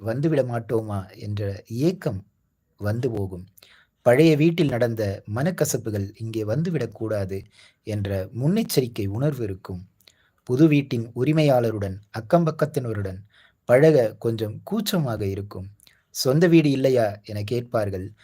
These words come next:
"ஜாதி என்ன?" என கேட்பார்கள். அடுத்து ரேஷன் கடை மாற்றம், ஆதார் கார்டில் முகவரி மாற்றம், கேபிள் கனெக்ஷனுக்கு அலைச்சல்கள் என்று முதல் ஒரு வாரம் வேலைகள் படுத்தி எடுக்கும். இவ்வளவையும் தாண்டி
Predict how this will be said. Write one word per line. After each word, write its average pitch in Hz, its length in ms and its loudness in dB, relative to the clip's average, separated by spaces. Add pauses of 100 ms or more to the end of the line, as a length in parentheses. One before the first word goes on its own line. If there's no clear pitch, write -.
(180)
"ஜாதி 143 520 4
என்ன?" 120 460 -4
என 107 240 -8
கேட்பார்கள். 101 640 -6 (800)
அடுத்து 117 560 -2
ரேஷன் 123 420 0
கடை 113 220 0
மாற்றம், 104 500 -6 (120)
ஆதார் 135 340 6
கார்டில் 107 520 -4
முகவரி 131 380 2
மாற்றம், 104 480 -8 (380)
கேபிள் 165 340 6
கனெக்ஷனுக்கு 123 560 -2
அலைச்சல்கள் 110 760 -4
என்று 101 480 -4 (300)
முதல் 135 380 6
ஒரு 117 240 0
வாரம் 110 500 -2
வேலைகள் 101 540 -4 (120)
படுத்தி 107 400 -10
எடுக்கும். 92 400 -12 (520)
இவ்வளவையும் 156 760 -2
தாண்டி 110 520 -2